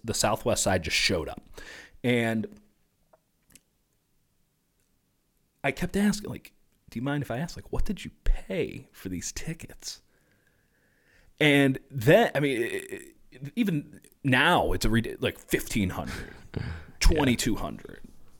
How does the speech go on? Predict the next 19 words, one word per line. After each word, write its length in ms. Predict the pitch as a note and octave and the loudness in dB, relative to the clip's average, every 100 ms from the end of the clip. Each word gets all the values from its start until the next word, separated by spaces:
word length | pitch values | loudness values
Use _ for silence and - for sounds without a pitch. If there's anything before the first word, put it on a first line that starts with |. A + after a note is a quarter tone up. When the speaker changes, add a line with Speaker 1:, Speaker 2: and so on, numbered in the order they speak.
| - | -14
Speaker 1:
And 120 | - B2 | -4 -2
I'm 160 | A2 | 0
like, 320 | G2+ F2 - | 0 -2 -6
"Wow, 540 | - F3 D3+ F2+ - - - - - _ - | -6 -2 0 -2 -6 -14 -20 -20 -20 _ 0
you 160 | D#3+ | 2
could 160 | G#3+ D#3 | 4 6
buy 200 | E3 D3 | 6 6
the 120 | C3+ | 6
<laughs> 280 | B2+ A2+ B2 | 6 6 6
nicest 480 | D#3 E3+ G#3+ - - | 6 4 4 4 4
T 200 | F#3+ E3+ | 4 4
V 220 | D3 C#3+ | 6 6
that's 240 | B2+ G#2+ | 6 4
made, 480 | A2+ B2 F3 - - - - - - - - - - - - - - | 2 2 2 -4 -8 -12 -16 -18 -20 -12 -4 -2 -2 -4 -10 -12 -14
flat 400 | - C#3 E3 B3 | -2 6 8 8
out, 240 | C#3 D#2+ - - - - - - - | 6 2 -4 -10 -16 -20 -20 -20 -6
Speaker 2:
Yeah. 120 | - C3 | 2 8
Speaker 1:
pay 200 | E3 F3+ | 8 8
for 640 | F3+ D#3 D3+ C#3+ C#3+ - | 4 4 6 6 4 -2